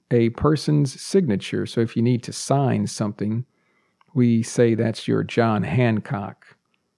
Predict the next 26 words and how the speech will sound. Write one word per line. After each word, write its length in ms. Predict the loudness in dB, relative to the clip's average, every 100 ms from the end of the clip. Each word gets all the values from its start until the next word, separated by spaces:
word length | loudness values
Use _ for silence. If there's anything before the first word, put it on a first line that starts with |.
| _ _ _ -8
And 180 | -2 -2
like 120 | -2
I 0 |
said, 220 | -2 -2
it 60 | -2
refers 500 | -6 0 2 2 0
to 160 | -2
one 240 | 0 2 2
of 100 | -2
the 100 | -6
signers 680 | -2 2 2 2 -2 -6 -6
of 160 | -8
the 100 | -6
Declaration 840 | -4 -4 -4 -4 -2 -2 -2 -4 -4 -4
of 200 | -2 2
Independence 760 | 2 0 0 0 2 -2 -6
of 220 | -4 -4 -2
the 240 | -4 -4
United 440 | -2 -2 -2 -4 -8
States. 640 | -4 -2 -2 -4 -16 -20 _ -20 _ _ _ _ _ _ _ _ -2
Like, 240 | 0 0
an 120 | 2 4
example 480 | 4 4 2 0
sentence 560 | -4 2 2 2 -2 -2
is 180 | -4 0
this 540 | 2 2 -2 -8 -20